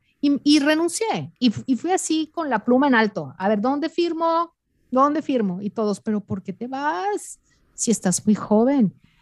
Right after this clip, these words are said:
"Pues porque estoy joven y porque no me gusta".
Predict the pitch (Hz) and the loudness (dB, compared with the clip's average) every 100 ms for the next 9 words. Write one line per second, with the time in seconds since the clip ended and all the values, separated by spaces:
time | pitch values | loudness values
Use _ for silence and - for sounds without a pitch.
0 | _ - 226 190 - 185 - 208 240 320 | _ -2 -2 -2 -4 -4 0 2 4 4
1 | 403 359 _ _ _ - 214 208 202 202 | 4 0 _ _ _ -2 0 2 4 6
2 | 202 254 - - 156 147 | 6 4 2 -6 -6 -8